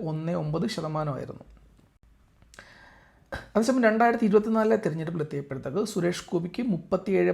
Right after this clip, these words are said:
പോയിന്റ് എട്ട് പൂജ്യം ശതമാനമായി, സുനിൽ കുമാറിന് മുപ്പത് പോയിന്റ് ഒമ്പത് അഞ്ചും മുരളീധരന് മുപ്പത് പോയിന്റ് എട്ട് ശതമാനം വോട്ടുകളുമാണ്, ആം, ലഭിച്ചിരിക്കുന്നത്. രണ്ടായിരത്തി പത്തൊമ്പതിനെ അപേക്ഷിച്ച്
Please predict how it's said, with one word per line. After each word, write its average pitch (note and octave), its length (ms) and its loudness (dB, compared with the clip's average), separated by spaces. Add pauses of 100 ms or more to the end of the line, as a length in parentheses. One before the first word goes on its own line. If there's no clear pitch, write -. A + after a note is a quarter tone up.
പോയിന്റ് F3 260 -2
എട്ട് E3+ 180 -2 (180)
പൂജ്യം E3+ 280 -2
ശതമാനമായി, D3 680 -2 (540)
സുനിൽ F#3+ 360 2
കുമാറിന് F3 460 -2
മുപ്പത് E3 340 -4
പോയിന്റ് E3+ 280 -2
ഒമ്പത് E3+ 320 -4
അഞ്ചും C3+ 300 -4 (640)
മുരളീധരന് F#3 600 0
മുപ്പത് F#3 420 -2
പോയിന്റ് D#3 300 -4 (160)
എട്ട് - 280 -10
ശതമാനം E3 580 -6
വോട്ടുകളുമാണ്, D3 600 -2 (240)
ആം, D3 160 -2 (140)
ലഭിച്ചിരിക്കുന്നത്. C#3+ 580 -2 (1500)
രണ്ടായിരത്തി B3 340 2
പത്തൊമ്പതിനെ G#3 460 2
അപേക്ഷിച്ച് E3 380 -2